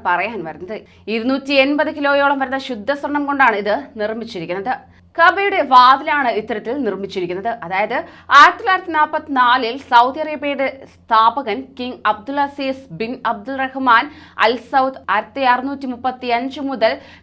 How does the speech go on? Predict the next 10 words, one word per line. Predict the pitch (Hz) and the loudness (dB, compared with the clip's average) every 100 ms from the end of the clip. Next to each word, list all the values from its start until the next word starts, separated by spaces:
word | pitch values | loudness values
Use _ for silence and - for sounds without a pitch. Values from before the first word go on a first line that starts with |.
| 226 | -6
നിലവിലുള്ള | 240 247 277 269 247 - - | -4 -4 -2 2 2 0 0
കഅബയ്ക്ക് | 240 226 262 262 254 233 | 2 2 0 -4 -6 -4
പകരം | 240 226 214 262 | -4 0 -2 -2
സ്വന്തം | - 233 240 294 277 | -6 -6 -6 -8 -6
ചെലവിൽ | 269 240 - | -4 -4 -6
ഒരു | 220 226 | -8 -8
പുതിയ | 233 262 285 277 | -10 -8 -2 2
വാതിൽ | 262 254 247 | 2 0 -8
നിർമ്മിക്കാൻ | 240 240 233 202 208 185 | -8 -6 -4 -4 -6 -14
ഉത്തരവിടുകയായിരുന്നു. | - 226 190 170 160 170 226 | -8 -6 -6 -6 -4 -6 -8